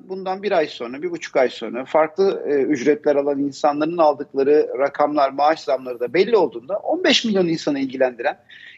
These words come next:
geçici bir refah artışından başka hiçbir şey ifade etmeyen, yani o kadarına bile artık o, muhtacız ki bu geçici refah artışına seviniyorum ben açık söylemek gerekirse. Yani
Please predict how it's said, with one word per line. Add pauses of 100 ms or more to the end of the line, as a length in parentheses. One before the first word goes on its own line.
geçici
bir
refah
artışından
başka
hiçbir
şey
ifade
etmeyen, (400)
yani
o
kadarına
bile
artık
o,
muhtacız
ki
bu
geçici
refah
artışına
seviniyorum
ben
açık
söylemek
gerekirse.
Yani